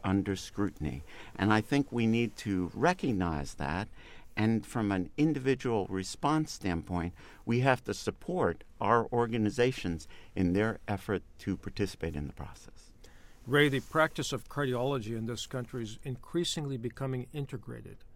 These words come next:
Speaker 2: with private practitioners now signing up to work for healthcare systems or larger institutions,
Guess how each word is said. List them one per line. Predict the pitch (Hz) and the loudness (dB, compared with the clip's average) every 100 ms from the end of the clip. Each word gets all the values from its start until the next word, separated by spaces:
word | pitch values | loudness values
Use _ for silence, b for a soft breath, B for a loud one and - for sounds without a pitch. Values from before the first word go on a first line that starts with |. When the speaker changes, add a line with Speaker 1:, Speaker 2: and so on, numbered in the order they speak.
| b b | b b
Speaker 2:
with | 127 - | -14 -10
private | - 143 151 139 | -4 -2 -4 -6
practitioners | - 127 - 143 - 123 123 110 | -6 -6 -4 -8 -6 -8 -8 -6
now | 127 117 | -4 -4
signing | 110 - 139 139 | -4 -4 -2 -2
up | 127 - | -6 -6
to | 113 | -6
work | 123 - | -8 -8
for | 123 | -8
healthcare | 127 127 - 123 | -6 -6 -6 -8
systems | - 135 - 120 120 | -8 -10 -8 -8 -6
or | |
larger | 113 117 127 127 | -4 -2 -2 -4
institutions, | 123 120 - 117 - 110 - - | -8 -10 -12 -14 -12 -12 -14 -18